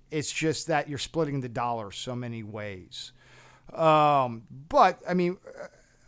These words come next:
above all that, because the thing is, is that there's gonna be people like myself who was a bartender who wants to then move on to own, owning their own place.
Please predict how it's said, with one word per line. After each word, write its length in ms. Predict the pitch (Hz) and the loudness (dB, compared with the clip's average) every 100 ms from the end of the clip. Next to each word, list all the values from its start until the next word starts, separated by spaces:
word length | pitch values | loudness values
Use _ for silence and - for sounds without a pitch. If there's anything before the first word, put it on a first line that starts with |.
| _ - | _ -14
above 460 | 190 175 208 196 156 | -12 0 4 6 4
all 180 | 151 | 2
that, 280 | 135 120 107 | 2 -2 -6
because 340 | 127 - 143 123 | -10 -6 -6 -6
the 60 | |
thing 240 | 127 190 165 | -6 -2 -2
is, 200 | 147 117 | -2 -6
is 120 | 120 | -8
that 320 | 123 123 120 - - - - _ 143 | -6 -4 -6 -10 -20 -20 -20 _ -6
there's 240 | 160 135 | -4 -2
gonna 160 | 165 165 | -2 -2
be 100 | 151 | -4
people 340 | - 180 151 | -6 -6 -4
like 200 | 147 139 | -2 -4
myself 600 | 139 127 - 147 123 120 | -6 -6 -4 -2 -2 -4
who 180 | - 123 | -4 -4
was 240 | 120 131 139 | -2 -2 -4
a 40 | |
bartender 680 | 123 120 113 120 113 107 107 | -4 -6 -6 -8 -8 -8 -10
who 200 | 107 117 | -10 -8
wants 400 | 110 120 117 - | -6 -6 -6 -10
to 580 | - 127 120 113 110 101 | -8 -6 -6 -6 -10 -10
then 220 | 131 123 | -6 -4
move 240 | 123 113 113 | -4 -6 -6
on 420 | 117 110 104 98 | -6 -6 -8 -10
to 260 | - 117 110 | -10 -10 -8
own, 560 | 113 107 98 98 101 - _ - | -10 -8 -8 -10 -14 -20 _ -12
owning 240 | 120 110 | -8 -6
their 140 | 104 104 | -6 -8
own 120 | 95 | -10
place. 540 | - 98 87 80 - | -12 -14 -16 -18 -20